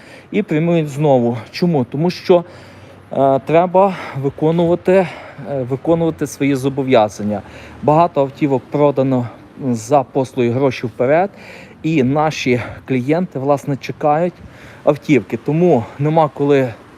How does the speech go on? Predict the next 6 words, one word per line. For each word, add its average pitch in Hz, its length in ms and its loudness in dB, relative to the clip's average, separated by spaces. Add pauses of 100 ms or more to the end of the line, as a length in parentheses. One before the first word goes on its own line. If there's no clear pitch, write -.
(520)
як 123 160 -4
кажуть, 123 340 0
дармувати, 156 800 2 (320)
нема 135 340 -2
коли 139 340 4
відпочивати. 151 880 0